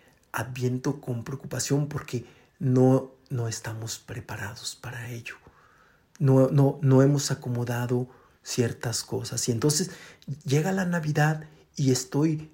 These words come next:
en problemas con mi hermano, con mi familia. Y qué difícil vivir una Navidad así,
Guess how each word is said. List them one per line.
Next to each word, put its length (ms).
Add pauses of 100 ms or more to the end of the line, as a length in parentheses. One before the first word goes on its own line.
(180)
en 120
problemas 460
con 140
mi 80
hermano, 480
con 160
mi 80
familia. 500
Y 80
qué 140
difícil 480
vivir 320
una 100
Navidad 440
así, 380